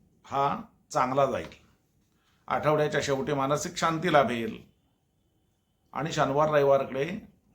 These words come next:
पैसाही मिळण्याची शक्यता आहे.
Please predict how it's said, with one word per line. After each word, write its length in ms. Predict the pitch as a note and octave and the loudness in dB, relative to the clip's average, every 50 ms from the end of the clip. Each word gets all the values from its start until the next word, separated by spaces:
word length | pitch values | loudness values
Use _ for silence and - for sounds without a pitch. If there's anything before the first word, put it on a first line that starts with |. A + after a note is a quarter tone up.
| _ _ - | _ _ -12
पैसाही 640 | A#2+ B2 B2+ B2+ G#2+ - D#3 D#3 D3+ C#3 C#3+ E3+ | -10 -8 -8 -8 -4 2 4 4 4 4 2 0
मिळण्याची 760 | F#3 F3 C#3 A#2+ A#2 A#2 A#2 B2+ B2 A#2+ A#2+ - C3+ C#3+ D#3 C#3+ | -2 -2 -2 -4 -4 -4 -4 -4 -4 -6 -8 -8 -10 -10 -8 -8
शक्यता 600 | - G#2+ F2+ - - - G#2+ G2+ G2+ G#2 G#2 A2+ B2 - - - - | -8 -8 -10 -10 -12 -12 -12 -10 -6 -6 -6 -4 -6 -8 -10 -12 -6
आहे. 360 | - C3+ C3 G#2 G2 G#2 | -2 -2 -2 -2 -4 -6